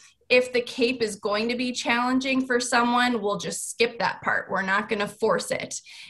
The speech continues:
If the water is gonna be challenging, we'll spray the water into our hand first and then use the hand to, to put some more deep pressure, which is more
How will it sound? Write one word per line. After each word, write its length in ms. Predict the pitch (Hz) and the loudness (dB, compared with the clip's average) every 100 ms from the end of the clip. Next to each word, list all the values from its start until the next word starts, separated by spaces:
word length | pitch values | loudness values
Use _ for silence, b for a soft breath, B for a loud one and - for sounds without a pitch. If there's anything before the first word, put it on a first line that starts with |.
| B - | B 0
If 440 | 226 226 - - - | 0 0 -10 -14 0
the 160 | 226 | 2
water 420 | 220 247 294 285 | 4 6 6 6
is 140 | 254 240 | 4 4
gonna 220 | 220 196 | 0 0
be 180 | 185 185 | -4 -4
challenging, 760 | 175 233 185 180 175 170 190 | -2 0 0 0 -2 -2 -2
we'll 140 | 196 233 | 0 0
spray 340 | 233 - 240 | 0 4 4
the 120 | 240 | 6
water 300 | 226 220 226 | 6 4 4
into 360 | - 208 214 220 | 0 -2 -2 0
our 120 | 190 | -2
hand 500 | - 285 359 403 392 - | -2 -4 -2 -2 -2 0
first 440 | 190 175 220 - B B | 2 2 0 -6 B B
and 160 | 226 233 | 2 4
then 100 | 233 | 4
use 240 | 226 226 | 4 0
the 140 | 220 208 | 0 -2
hand 500 | - 302 311 262 - B - | -2 -2 2 2 0 B 0
to, 400 | 240 220 190 - | 4 6 4 -4
to 160 | - 247 | 0 0
put 320 | - 262 - | 2 0 2
some 440 | 247 208 196 190 | 0 0 -2 -6
more 440 | - 196 190 190 196 | -6 0 2 0 -2
deep 280 | 302 330 - | -4 -4 -6
pressure, 420 | - 196 - 214 | 0 2 2 0
which 240 | 185 180 - | 0 0 -2
is 120 | 185 | -2
more 320 | 208 185 160 | 0 0 -2